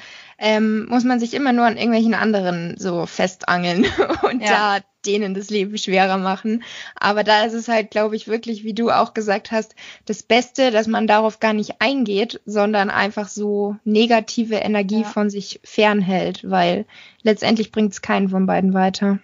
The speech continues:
Speaker 2: Stimmt. Ich glaub, das ist natürlich ab und zu auch menschlich, weil ich glaub, das ist, da ist dieser Spruch, „Geteiltes Leid ist halbes Leid“, gar nicht so verkehrt, also so falsch.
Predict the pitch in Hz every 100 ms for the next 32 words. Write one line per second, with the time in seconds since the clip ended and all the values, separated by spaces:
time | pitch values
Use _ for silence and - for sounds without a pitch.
0 | _ - - 202 202 202 226 247 247 240
1 | 247 247 285 - - 247 247 247 247 196
2 | - 190 185 214 - 311 359 - 214 202
3 | 220 214 214 214 226 226 208 202 - 214
4 | 214 196 - 254 254 - 214 - 226 247
5 | 233 202 196 208 220 247 247 240 208 208
6 | 196 196 180 - 226 247 202 190 190 -
7 | 196 220 311